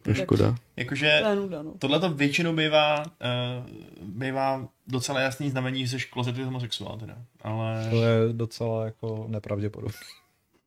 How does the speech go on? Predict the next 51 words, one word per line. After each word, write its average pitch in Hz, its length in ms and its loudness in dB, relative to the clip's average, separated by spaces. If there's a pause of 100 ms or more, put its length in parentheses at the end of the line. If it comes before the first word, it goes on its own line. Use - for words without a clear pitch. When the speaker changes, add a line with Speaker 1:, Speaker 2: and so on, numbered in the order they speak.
(220)
Speaker 3:
Je - 80 -2
to 160 100 4
úplně 170 200 4
stejný 170 240 6
jako 160 140 8
Speaker 4:
Není 147 140 12
Speaker 3:
jako 165 100 10
Speaker 4:
pro 170 140 12
mě 170 260 10
jako, 151 420 8
jako 156 360 6 (160)
skutečně 147 480 2
málo, 135 320 6
co 143 120 0
je 135 60 2
pro 127 140 -2
mě 135 120 0
odpudivější 127 720 0
než 135 140 0
představa 127 480 0
jako 127 200 0
fyzického 123 420 0
kontaktu 123 440 -4
s 123 40 -2
mužem. 120 300 -2 (100)
Speaker 3:
No, 147 220 2
ale 156 180 8 (120)
to 156 80 2
si, 165 160 4
to 156 80 -2
je 151 60 2
úplně 175 260 -2
přesně 170 520 2
jako 180 160 0
ten 190 160 -2
týpek, 113 460 -6
který 131 420 0
říká, 120 340 0
že 131 80 0
ty 131 100 -2
koně 127 300 -2
jsou 127 180 -2
prostě 120 320 -2
úplně 127 360 -4 (300)
ta 135 80 -2
nejhorší, 127 480 2
nejzvrácenější 127 640 0
věc, 120 320 0
protože 110 280 -8
v - 20 -2
nich 131 220 -6